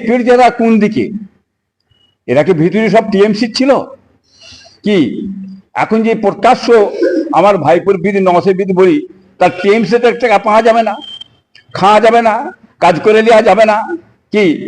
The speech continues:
বুঝলেন না? সুবিধে, নিজের সুবিধের মধ্যে কাজ করতে পারবো না, কি বুঝলেন? সেই জন্য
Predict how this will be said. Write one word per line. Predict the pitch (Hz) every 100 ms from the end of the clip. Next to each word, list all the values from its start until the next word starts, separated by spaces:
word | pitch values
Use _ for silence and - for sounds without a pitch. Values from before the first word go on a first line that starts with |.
| -
বুঝলেন | - 240 269 247
না? | 180 165 - - -
সুবিধে, | - 233 247 214 160 - 196
নিজের | 208 220 - 202 -
সুবিধের | - 240 233
মধ্যে | 247 247
কাজ | - 160
করতে | 196 226 214
পারবো | 208 240
না, | 190 190 - _ - -
কি | 247
বুঝলেন? | 240 185 - - - - -
সেই | 127 139
জন্য | 139